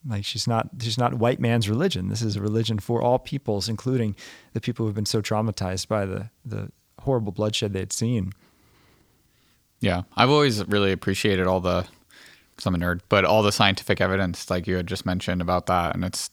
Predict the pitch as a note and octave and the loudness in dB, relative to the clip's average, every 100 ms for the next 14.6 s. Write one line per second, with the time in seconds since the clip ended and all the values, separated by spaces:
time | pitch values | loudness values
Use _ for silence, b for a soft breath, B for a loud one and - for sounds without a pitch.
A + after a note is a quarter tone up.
0 | _ G#2 G2+ - - - _ _ _ _ | _ -4 -4 -6 -12 -20 _ _ _ _
1 | _ A#2+ - A#2 G2+ F2+ F#2 E2+ - - | _ -2 0 0 0 -2 -4 -6 -8 -4
2 | G#2+ F#2+ G2+ - G#2+ G2+ A2+ G2 G2 G#2 | -2 2 2 4 2 4 2 4 2 2
3 | A2 G#2+ G#2+ A2 A2+ G#2+ D2+ G#2 G2 - | 2 2 2 4 4 2 4 2 0 0
4 | G#2+ G#2+ C3+ C3 G2 F#2 - G#2 F2+ - | 2 4 4 4 4 2 2 2 0 -2
5 | - G2 F#2+ A#2+ A#2+ A#3+ - - C3 C#3+ | -2 0 2 4 4 4 2 2 4 6
6 | E3+ F#3 F3 D3 C3+ B2+ A#2 A2+ G#2 A2+ | 6 6 6 8 8 6 6 6 4 2
7 | A2+ A2 G#2 F#2+ G#2 - A2+ G2+ G2 G#2 | 4 4 4 4 2 2 4 2 2 0
8 | G#2 B2 G2 G2+ G2 C#3+ - - B B | 0 0 0 0 0 -4 -8 -12 B B
9 | B B - F#2+ F#2+ F#2 F#2 - _ A2 | B B -2 0 2 0 -2 -6 _ -4
10 | F#2+ - - - F2+ - E2+ - - _ | -4 -2 -4 -4 -4 -4 -6 -6 -8 _
11 | - C3+ G3+ G3+ D3 D#3 F#2+ G#2 B2+ C#3+ | 2 4 6 4 4 4 2 4 4 4
12 | D#3 D3 C#3 A#2 B2 C3+ B2+ A#2+ A#2 A2+ | 2 2 2 4 2 2 2 2 2 4
13 | A2 A2 G#2 G2+ G2+ G2+ G2+ G2+ G2+ G2+ | 4 4 4 2 2 0 2 2 2 0
14 | G#2+ F#2+ F#2+ F#2+ F#2 A2 | 0 -2 -2 -2 0 -4